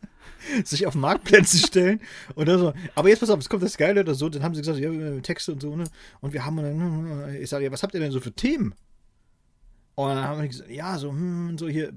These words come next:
in Helmstedt ist ja hier die, die Amazon-Ansiedlung, ne? Die wollen ja hier, mach-, bauen ja hier so ein riesen Verteilzentrum oder so.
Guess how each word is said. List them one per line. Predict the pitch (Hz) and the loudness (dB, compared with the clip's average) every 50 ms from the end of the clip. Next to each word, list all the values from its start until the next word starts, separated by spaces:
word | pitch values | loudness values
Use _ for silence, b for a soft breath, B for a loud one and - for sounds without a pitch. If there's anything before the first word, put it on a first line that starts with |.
| - | -14
in | - - 135 - | -16 -16 -14 -12
Helmstedt | - 120 113 147 170 - - 147 | -8 -6 -4 -4 -4 -6 -8 -8
ist | - | -4
ja | - 135 | -2 -2
hier | 127 131 123 | -2 -2 -2
die, | 120 123 123 - 127 | -4 -8 -8 -10 -10
die | - 113 123 - - | -8 -8 -8 -6 -6
Amazon-Ansiedlung, | 143 165 165 160 131 143 147 147 147 143 143 - _ _ _ _ _ _ 120 131 147 147 147 127 123 131 143 147 135 147 151 143 123 | -6 -4 -4 -4 -4 -4 -4 -4 -6 -8 -12 -16 _ _ _ _ _ _ -4 -2 -2 -2 -4 -4 -4 -4 -4 -2 -2 -2 -2 -2 -2
ne? | 107 127 143 | -2 -2 -4
Die | 120 110 | -4 -6
wollen | 117 123 | -6 -6
ja | 123 | -4
hier, | 110 120 117 117 131 | -6 -6 -6 -6 -6
mach-, | 131 120 113 117 | -6 -8 -8 -8
bauen | - 117 123 131 | -10 -8 -8 -4
ja | 127 120 | -4 -4
hier | 117 | -4
so | 120 113 | -4 -4
ein | 113 | -4
riesen | 131 135 135 | -4 -6 -6
Verteilzentrum | - 123 - - 120 135 139 - 160 143 143 - 156 139 139 | -10 -10 -8 -6 -6 -6 -6 -6 -8 -8 -6 -8 -10 -10 -8
oder | 135 135 127 | -8 -8 -8
so. | 117 123 127 139 - | -8 -6 -8 -8 -10